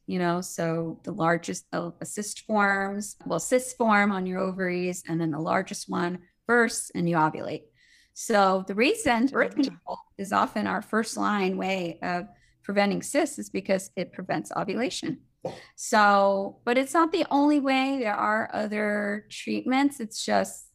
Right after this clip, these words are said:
Speaker 1: that one works so well that we rely on it a lot. There's also a treatment for endometriosis that you can use that will suppress the ovulation. There's also medications that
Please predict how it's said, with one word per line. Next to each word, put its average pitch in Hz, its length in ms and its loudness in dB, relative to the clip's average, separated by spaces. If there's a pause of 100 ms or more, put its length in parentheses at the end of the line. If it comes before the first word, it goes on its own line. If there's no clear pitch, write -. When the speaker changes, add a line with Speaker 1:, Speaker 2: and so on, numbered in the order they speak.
Speaker 1:
that 196 260 2
one 104 280 -2
works 180 360 -6
so - 320 -2
well 170 580 2
that 170 220 -4
we 170 280 -4 (280)
rely 180 400 0
on 156 160 2
it 156 120 -2
a 151 80 -4
lot. - 480 -4 (100)
There's 196 340 0
also 190 460 4
a 180 60 0
treatment 185 500 -6
for 170 100 -4
endometriosis 175 880 -4
that - 180 -12
you 160 80 -12
can 185 160 -6
use 175 380 -2
that 156 200 -2
will 170 80 -6
suppress - 680 -6
the 170 480 -4
ovulation. 170 1040 -2 (340)
There's 190 160 -10
also 190 260 -2
medications 180 800 -4
that 170 360 -2